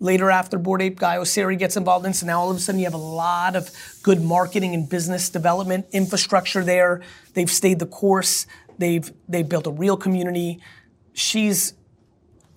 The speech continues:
for, I think she's a real artist forever. She's young. And most importantly, you know, again, pretty much not different than CryptoPunks.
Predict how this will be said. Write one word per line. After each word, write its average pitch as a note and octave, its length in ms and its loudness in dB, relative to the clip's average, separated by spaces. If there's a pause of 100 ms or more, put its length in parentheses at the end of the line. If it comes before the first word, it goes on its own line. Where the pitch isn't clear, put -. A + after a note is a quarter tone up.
(120)
for, F#3+ 440 -2
I F#3 100 2
think F#3+ 140 -2
she's F3+ 180 -2
a D#3 60 -2
real F#3 300 0
artist F3 360 0
forever. E3+ 220 0
She's C3+ 280 -8
young. F3 400 2 (560)
And G#3 360 2
most G3 220 0
importantly, E3+ 680 -2 (760)
you F#3+ 100 0
know, F3 180 2
again, F#3 560 0 (340)
pretty D4 280 -2
much D4 300 -4
not F#3 220 0
different F#3+ 400 -4
than E3 240 -4 (180)
CryptoPunks. E3+ 840 -2